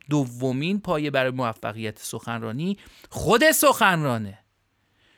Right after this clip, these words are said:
شما به عنوان یک سخنران، اولین نکته اینه که باید آماده باشی. باید فکر کرده باشی قبل از اینکه سخنرانی تو شروع بکنی.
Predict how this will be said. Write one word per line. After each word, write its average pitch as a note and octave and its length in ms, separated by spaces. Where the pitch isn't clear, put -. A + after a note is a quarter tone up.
شما G#3+ 720
به F3+ 160
عنوان B2+ 800
یک A2+ 360
سخنران، A#2 960
اولین F#3 840
نکته E3+ 320
اینه F#3 160
که F#3 100
باید F#3+ 240
آماده A3 540
باشی. A#3 480
باید F3+ 460
فکر B3 300
کرده G#3+ 380
باشی G3 280
قبل F3+ 340
از E3+ 140
اینکه E3+ 280
سخنرانی D3+ 720
تو D3 140
شروع C3 300
بکنی. A#2 520